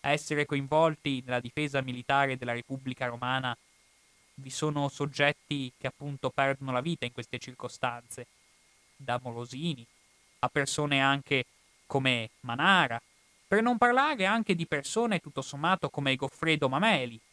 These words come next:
che muore giovanissimo per una ferita alla gamba che si traduce in una cancrena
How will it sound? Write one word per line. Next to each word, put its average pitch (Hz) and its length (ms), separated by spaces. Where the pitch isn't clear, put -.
che 143 120
muore 160 460
giovanissimo 135 760
per 139 120
una 139 180
ferita 147 380
alla 135 180
gamba 147 480
che 143 100
si - 140
traduce 139 480
in 127 120
una 127 160
cancrena 123 680